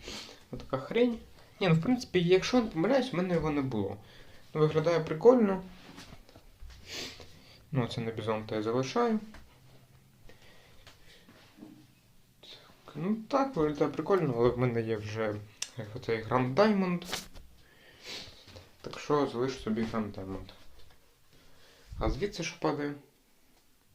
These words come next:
Мотоцикл. Мотоцикл в мене вже є такий. Так що повторка. На п'ятсот уламків можна літати в ломбард, так скажем.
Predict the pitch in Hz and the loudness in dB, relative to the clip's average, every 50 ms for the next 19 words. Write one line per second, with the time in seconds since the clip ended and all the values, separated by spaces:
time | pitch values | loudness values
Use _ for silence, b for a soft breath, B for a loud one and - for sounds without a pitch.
0 | _ B B B B B B B B B B 156 160 165 165 160 160 - 107 - | _ B B B B B B B B B B 2 4 4 4 2 0 -2 -10 -8
1 | - - 117 117 - - - - 180 - 151 147 151 143 139 135 120 113 113 127 | -6 -6 -6 -6 -6 -6 -6 -4 -2 0 2 2 4 4 4 2 0 0 0 0
2 | 123 135 196 226 220 - 170 - - 160 156 156 156 - - - - - - - | 2 4 4 4 4 2 -2 -2 0 -2 -2 -2 -4 -8 -20 -20 -20 -20 -20 -20
3 | - - - - - - _ _ - - - - B B B B B B B B | -20 -20 -20 -20 -20 -20 _ _ -20 -20 -20 -18 B B B B B B B B
4 | B B B B B B B - - - - - 110 104 - - - - 185 202 | B B B B B B B -20 -18 -12 -6 -6 -6 -6 -8 -14 -6 0 0 0
5 | 208 - - 170 170 165 160 - - - - - _ _ - - - - 185 160 | 0 0 -2 -2 -2 -2 -2 -6 -14 -20 -20 -20 _ _ -20 -20 -18 -12 -6 -6
6 | 120 - - - - - 117 - - 107 113 123 123 123 - 107 101 101 104 104 | -6 -6 -6 -8 -4 -4 -4 -2 0 2 2 2 2 0 -2 -4 -2 -2 -4 -4
7 | - - - - - B B B B B B B B B B B B B B B | -6 -12 -18 -20 -20 B B B B B B B B B B B B B B B
8 | B - - - - - - - - - - - - - - - - - - - | B -20 -20 -20 -20 -20 -20 -20 -20 -20 -20 -20 -20 -20 -20 -20 -20 -14 -12 -10
9 | - - - 120 110 - - 110 110 - 107 107 107 110 107 107 107 110 107 110 | -10 -10 -8 -10 -8 -6 -6 -6 -6 -6 -8 -6 -6 -4 -4 -4 -2 -4 -4 -6
10 | - - - - - - - 113 113 113 120 120 | -6 -14 -16 -18 -14 -8 -6 -6 -6 -6 -8 -10